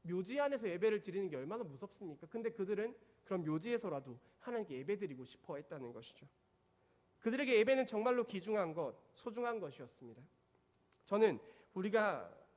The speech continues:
이 드리는 이 예배, 이 수요 예배, 또 주일 예배도요, 구약 시대 이스라엘 백성들과 같이 혹은 신약 시대의 초대교회 성도들과 같이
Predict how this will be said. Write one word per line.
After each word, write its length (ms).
이 140
드리는 360
이 200
예배, 380
이 80
수요 400
예배, 460
또 120
주일 320
예배도요, 480
구약 300
시대 200
이스라엘 380
백성들과 500
같이 400
혹은 300
신약 360
시대의 280
초대교회 540
성도들과 460
같이 420